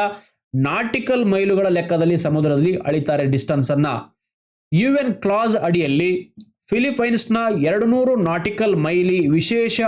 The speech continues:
ಆರ್ಥಿಕ ವಲಯ ಇ ಇ ಜೆಡ್ ವ್ಯಾಪ್ತಿಯಲ್ಲಿದೆ. ಚೀನಾ ತನ್ನ ಭೂಪ್ರದೇಶ ಮತ್ತು ದಕ್ಷಿಣ ಚೀನಾ ಸಮುದ್ರದ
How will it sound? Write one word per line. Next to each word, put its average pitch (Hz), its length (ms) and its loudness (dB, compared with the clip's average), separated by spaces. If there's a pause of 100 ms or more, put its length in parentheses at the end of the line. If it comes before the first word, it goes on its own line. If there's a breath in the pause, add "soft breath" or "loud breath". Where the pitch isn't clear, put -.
(160)
ಆರ್ಥಿಕ 175 500 -2
ವಲಯ 143 440 0 (640)
ಇ 214 140 2
ಇ 226 320 0
ಜೆಡ್ 185 300 0
ವ್ಯಾಪ್ತಿಯಲ್ಲಿದೆ. 139 840 0 (880)
ಚೀನಾ 214 580 -2 (380)
ತನ್ನ 226 180 0
ಭೂಪ್ರದೇಶ 214 800 0
ಮತ್ತು 208 380 0
ದಕ್ಷಿಣ 196 340 -2
ಚೀನಾ 208 380 0
ಸಮುದ್ರದ 175 800 -2